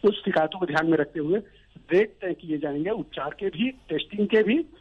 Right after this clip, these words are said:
और तमाम चीजों के। तीसरा जो महत्वपूर्ण फैसला लिया गया ये कि केंद्र सरकार की तरफ से अब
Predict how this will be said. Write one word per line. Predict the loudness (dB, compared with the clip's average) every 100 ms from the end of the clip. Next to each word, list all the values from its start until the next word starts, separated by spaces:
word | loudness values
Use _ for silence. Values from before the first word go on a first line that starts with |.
| _ 0
और | 0
तमाम | 0 -4 -4
चीजों | -4 -4 -4
के। | -6 -10 _ _ _ _ -6
तीसरा | -4 2 2
जो | 2 -2
महत्वपूर्ण | -4 -8 -12 -8
फैसला | -6 -4 -2
लिया | 2 2
गया | 2 0
ये | -2 2 0 0 _ -20 _ _
कि | -10 -8 -8 -4
केंद्र | 0 0 0
सरकार | -4 -2 -4 -4
की | -10
तरफ | -6 -6 -4 -6
से | -6 -8 _ _ -20 -20 -20 -20 -20 -2
अब | 0 0 -6